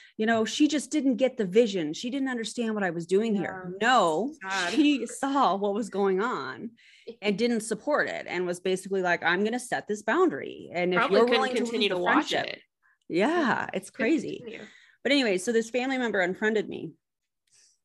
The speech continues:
Speaker 1: Their spouse joined an M L M. I can't remember what, which one it was. I think it was, like, Melaleuca or something.
Speaker 2: Mm.
Speaker 1: All of a sudden I get a friend request from the s-, from the spouse. <laughs> And I was like,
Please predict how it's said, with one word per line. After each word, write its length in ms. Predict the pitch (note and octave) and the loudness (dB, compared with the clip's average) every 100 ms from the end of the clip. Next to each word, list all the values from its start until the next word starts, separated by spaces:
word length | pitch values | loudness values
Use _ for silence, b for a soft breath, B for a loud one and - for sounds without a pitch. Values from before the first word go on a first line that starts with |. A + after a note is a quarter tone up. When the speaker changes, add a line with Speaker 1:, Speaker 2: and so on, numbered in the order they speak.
| _ _ _ - G#3 | _ _ _ -8 -2
Speaker 1:
Their 120 | G3+ | -2
spouse 520 | - G#3+ G#3 G3 - | 0 4 4 4 -2
joined 380 | - F3+ E3+ E3+ | -4 0 0 -2
an 160 | E3+ | -4
M 180 | D3+ E3+ | -4 -4
L 100 | D#3 | -4
M. 180 | D#3+ D3 | -4 -4
I 60 | E3 | -6
can't 220 | G3+ - | -6 -4
remember 240 | E3+ D#3 | -4 -4
what, 180 | D3 - | -6 -6
which 280 | F3+ F3 - | -6 -8 -6
one 100 | D#3 | -8
it 80 | - | -6
was. 240 | - - | -6 -6
I 40 | E3+ | -6
think 120 | E3+ | -6
it 40 | |
was, 100 | G#2+ | -6
like, 160 | E3 F3 | -6 -4
Melaleuca 500 | D#3+ D3 D3+ D#3 D3 | -2 -2 -4 -6 -6
or 100 | F3 | -8
something. 500 | - - - - G3+ B B B B | -10 -12 -10 -10 -10 B B B B
Speaker 2:
Mm. 120 | G#3 G#3 | -8 0
Speaker 1:
All 160 | F3+ | 2
of 80 | F#3+ | 2
a 40 | |
sudden 220 | F#3+ F#3+ F3 | 2 2 2
I 80 | |
get 100 | E3+ | 2
a 40 | D#3+ | 0
friend 260 | - F3+ | 0 0
request 380 | E3 E3+ D#3 - | 0 -2 -6 -6
from 100 | D#3 | -8
the 60 | D3+ | -8
s-, 100 | - _ - | -8 _ -6
from 160 | F3 D#3+ | -2 -2
the 80 | |
spouse. 560 | - C#3 - - - - | -2 -4 -4 -4 -10 -12
<laughs> 40 | B B B B B B _ _ B B B B B | B B B B B B _ _ B B B B B
And 140 | - F#3+ | 2 2
I 60 | |
was 120 | F#3 | 4
like, 280 | F#3 E3+ - | 2 2 0